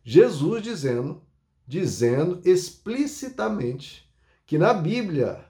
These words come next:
foi algo registrado que era fruto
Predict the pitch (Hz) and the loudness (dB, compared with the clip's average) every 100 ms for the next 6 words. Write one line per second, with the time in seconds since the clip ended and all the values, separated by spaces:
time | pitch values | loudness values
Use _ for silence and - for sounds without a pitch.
0 | _ _ _ _ _ - 208 190 170 185 | _ _ _ _ _ 2 6 6 6 4
1 | 180 151 220 196 196 - 147 139 - - | 2 2 2 0 -6 -8 -4 0 0 -2
2 | - _ _ _ _ _ _ _ _ _ | -20 _ _ _ _ _ _ _ _ _
3 | - 180 175 185 190 - _ - 214 247 | 6 8 8 4 0 -6 _ -12 -4 -4
4 | 254 - 247 - | -4 -8 -10 -12